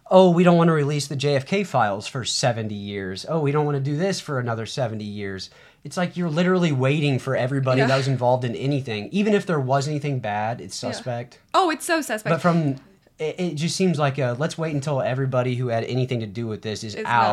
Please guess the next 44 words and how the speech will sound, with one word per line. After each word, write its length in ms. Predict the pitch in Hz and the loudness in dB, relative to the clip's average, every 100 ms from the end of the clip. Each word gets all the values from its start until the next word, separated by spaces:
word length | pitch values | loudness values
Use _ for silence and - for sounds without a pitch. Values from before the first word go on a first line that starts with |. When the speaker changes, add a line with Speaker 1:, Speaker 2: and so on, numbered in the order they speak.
| 107 | 2
Speaker 1:
out, 60 | |
Speaker 2:
here, 100 | - | -2
Speaker 1:
and 180 | 123 120 | -2 -2
Speaker 2:
yeah. 100 | 117 | -2
Speaker 1:
we 80 | 123 | -4
can't 200 | - 135 | -4 -4
hold 220 | 120 123 | -2 -4
anybody 420 | 107 127 117 110 | -2 -2 0 -2
responsible 680 | 101 101 - 120 107 - 107 | -4 -8 -2 -2 -2 -6 -10
'cause 160 | 104 110 | -10 -10
it's 120 | 107 | -12
a 40 | |
bad 300 | 110 107 101 98 | -10 -8 -6 -8
look." 320 | 90 - - _ _ - _ _ | -12 -14 -20 _ _ -20 _ _
Speaker 2:
It's 200 | _ - | _ -20
just 200 | 269 254 | -18 -20
crazy. 280 | - - - _ _ _ _ _ _ _ _ _ _ _ _ _ - | -20 -20 -20 _ _ _ _ _ _ _ _ _ _ _ _ _ -20
It's 120 | 233 | -20
crazy. 360 | - - _ _ _ _ - | -20 -20 _ _ _ _ -2
Speaker 1:
It 60 | |
Speaker 2:
I 80 | 233 | 0
Speaker 1:
is 80 | 247 | 2
Speaker 2:
wa-, 80 | 233 | 0
Speaker 1:
crazy. 380 | 151 127 101 180 | -2 -2 -4 -2
Speaker 2:
I 120 | 277 | 0
think 220 | 311 302 | 0 -2
they're 160 | 294 269 | -4 -4
defi-, 320 | 226 220 226 | -4 -4 -6
I 140 | - 247 | -6 -6
think 380 | 269 254 226 | -6 -8 -8
that 420 | 226 202 190 180 - _ _ _ _ _ _ | -6 -4 -4 -6 -14 _ _ _ _ _ _
it's 180 | 220 214 | -10 -6
not 220 | 214 196 | -4 -4
a 260 | 180 170 160 - | -4 -6 -10 -18
super 380 | - 247 233 196 | -14 -10 -8 -8
uncommon 520 | 185 185 202 185 190 | -8 -10 -10 -10 -10
thing 220 | 196 190 | -10 -10
to 80 | 185 | -10
just 220 | 180 185 | -12 -12
say, 160 | - 190 | -10 -8
like, 220 | 113 - | -8 -10
I 100 | 202 | -12
think 240 | 190 202 190 | -12 -14 -12
they, 300 | 196 180 | -12 -12